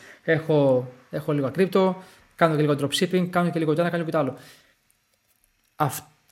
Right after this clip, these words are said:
έτσι δεν μπορείς να φτιάξεις ούτε asset, ούτε πλούτο, ούτε τίποτα.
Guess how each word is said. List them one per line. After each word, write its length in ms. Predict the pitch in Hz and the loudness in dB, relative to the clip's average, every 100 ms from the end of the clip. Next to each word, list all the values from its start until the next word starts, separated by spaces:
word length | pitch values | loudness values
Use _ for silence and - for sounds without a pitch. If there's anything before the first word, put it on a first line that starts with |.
| _ | _
έτσι 280 | - 190 196 | 2 2 4
δεν 100 | 185 | 2
μπορείς 180 | 180 190 | 2 2
να 80 | 160 | 0
φτιάξεις 400 | 147 143 - - _ - - | 0 -2 -6 -10 _ -14 -6
ούτε 300 | 180 156 175 | 2 4 4
asset, 240 | 180 202 196 - | 2 -2 -2 -2
ούτε 220 | 180 180 | 0 0
πλούτο, 260 | 175 185 185 | 0 0 0
ούτε 80 | |
τίποτα. 440 | 160 160 135 - | 0 -2 -2 -6